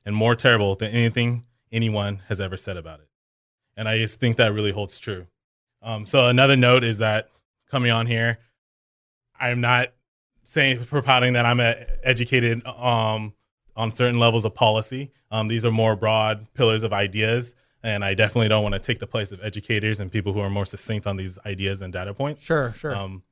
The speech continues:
Speaker 1: and I don't, I'm not a monolith of, as you mentioned earlier, of just the Black community or Christians alone. It's just some, a lot of thoughts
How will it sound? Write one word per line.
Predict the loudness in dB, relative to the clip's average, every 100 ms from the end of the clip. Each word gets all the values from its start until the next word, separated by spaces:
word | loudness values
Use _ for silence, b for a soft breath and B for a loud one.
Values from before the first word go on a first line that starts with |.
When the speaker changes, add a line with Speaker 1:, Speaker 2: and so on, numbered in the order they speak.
| _ _ _
Speaker 1:
and | -4 -4 -4 -8
I | -2 2
don't, | 2
I'm | 2 2
not | 2
a | 2
monolith | 0 0 -2 -4 -8 _ _
of, | -8 -8 -10 _ _ -2
as | 2 2
you | 2 2
mentioned | 2 2 2
earlier, | 2 2 0
of | 0 -2
just | -4 -4
the |
Black | -2 -4 -2
community | -4 -4 -6
or | -8 -10
Christians | -10 -10 -12 -16
alone. | -16 -16 -18 -20 _ _ -10
It's | -8
just | -6 -2
some, | -2 -2 -8
a | -2
lot | 4 4 4
of | 2
thoughts | -2 -4 -10 -20